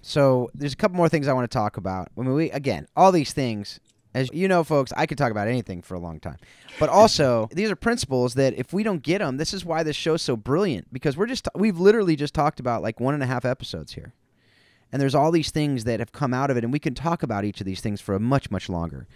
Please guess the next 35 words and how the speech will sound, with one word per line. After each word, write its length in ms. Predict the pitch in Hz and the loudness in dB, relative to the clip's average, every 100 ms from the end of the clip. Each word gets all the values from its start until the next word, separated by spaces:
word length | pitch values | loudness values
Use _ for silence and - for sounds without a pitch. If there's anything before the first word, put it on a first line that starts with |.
| - - - - | -20 -20 -16 -4
And 100 | 156 | 2
we 120 | 196 | 4
are 120 | 240 247 | 4 4
talking 340 | 156 127 131 | 2 2 0
about 200 | 123 120 | 2 2
'em 100 | 113 | 2
on 100 | 110 | 0
the 80 | 101 | -2
show. 240 | - 135 | -2 -2
The 60 | 95 | -2
good 160 | 139 131 | -2 -2
news 180 | 131 - | -2 -2
for 80 | 123 | -4
you 120 | 127 | -4
folks, 320 | - 143 - | -2 -2 -2
there's 260 | - 95 95 | -4 -4 -6
twenty 420 | - 131 120 113 - | -6 -2 0 -2 -2
other 200 | 117 120 | 0 0
episodes 580 | 104 117 120 123 131 135 | 0 -2 -2 0 0 -4
you 60 | 113 | -8
can 100 | 110 | -4
go 120 | 107 | -2
back 200 | 107 110 | -2 -4
to, 80 | 123 | -6
actually 160 | - | -8
twenty-one 480 | - 110 104 104 110 | -6 -2 0 0 0
other 160 | 110 110 | 0 0
episodes 320 | 107 117 120 | -2 -2 -2
you 40 | 117 | -2
can 40 | |
go 60 | 110 | -2
back 200 | 101 110 | -2 -4
to, 120 | 147 | -2
listen 280 | 127 - 131 | -2 -2 -4
to. 180 | 147 | -2